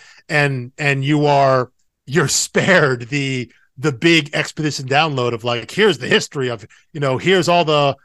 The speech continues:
all the vocations. Here's what the," you know, w-, you're not over-explaining things to the reader. And, and I appreciate that they didn't do that.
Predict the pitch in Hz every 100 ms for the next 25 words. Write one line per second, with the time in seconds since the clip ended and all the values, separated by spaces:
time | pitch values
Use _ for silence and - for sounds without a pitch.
0 | _ - 165 165 147 151 175 175 - 123
1 | 113 - 170 170 147 - 156 147 - 147
2 | 139 131 135 _ _ _ - 139 135 139
3 | 135 135 _ _ - 156 190 180 175 165
4 | 147 - 175 165 143 143 113 123 120 120
5 | 80 _ _ _ - 147 139 147 139 139
6 | 135 131 123 - _ - - - 175 -
7 | 160 143 - 131 147 127 - 160 135 98
8 | 123 120 92 82